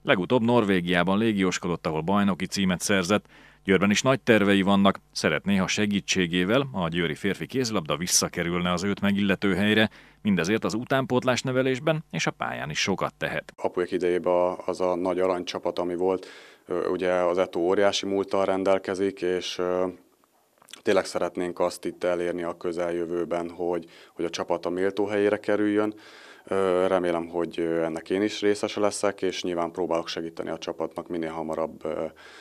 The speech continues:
Speaker 2: ö, elérni ezt a célt.
Speaker 1: Iváncsik Tamást az Eto és a család is Győrhöz köti. Akkor is gyakran jött haza, ha külföldön élt, volt, hogy a zöldfehérekkel is edzett, így a játékos keret nem volt ismeretlen számára.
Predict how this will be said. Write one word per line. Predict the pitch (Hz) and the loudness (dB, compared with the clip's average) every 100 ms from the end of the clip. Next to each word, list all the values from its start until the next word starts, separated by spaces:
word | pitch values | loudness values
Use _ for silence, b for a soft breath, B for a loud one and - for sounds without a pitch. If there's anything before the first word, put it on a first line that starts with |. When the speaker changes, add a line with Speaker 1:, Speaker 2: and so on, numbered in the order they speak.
| B _ | B _
Speaker 2:
ö, | 82 - | -6 -4
elérni | 82 78 | -4 -4
ezt | 76 - | -6 -8
a | |
célt. | - 78 76 - - _ _ | -8 -8 -8 -14 -20 _ _
Speaker 1:
Iváncsik | - 98 80 82 | 0 2 2 -2
Tamást | 123 110 92 | 2 2 0
az | 80 | -6
Eto | 92 - 123 101 | -6 -2 2 2
és | 90 | 2
a | 85 - | -2 -4
család | 85 90 87 82 | -2 0 0 0
is | 80 87 | -4 -2
Győrhöz | 98 98 95 92 | 0 0 0 -2
köti. | - 101 101 - B B B | -2 0 -2 -2 B B B
Akkor | 135 - 110 | 0 4 2
is | 95 | 6
gyakran | 127 - 98 90 | 2 4 2 2
jött | 87 | 2
haza, | 135 131 | 0 2
ha | 113 | 0
külföldön | 98 120 120 - 101 98 98 | 0 -2 -2 0 2 2 4
élt, | 98 92 b b _ | 4 2 b b _
volt, | 92 87 | -2 0
hogy | 92 | 0
a | |
zöldfehérekkel | 98 87 - 90 92 - 101 | 0 0 0 -2 -2 -2 0
is | 95 | 2
edzett, | 117 98 104 - _ - | 0 2 0 0 _ -8
így | 95 | -2
a | 90 | -2
játékos | 71 67 73 80 - | -2 -4 -8 -6 -4
keret | 87 82 | -2 -2
nem | 90 92 90 | 0 0 2
volt | 76 73 | -2 -4
ismeretlen | - 71 71 73 | -8 -6 -8 -6
számára. | 71 - 71 71 101 - | -4 -2 -2 -4 -2 -2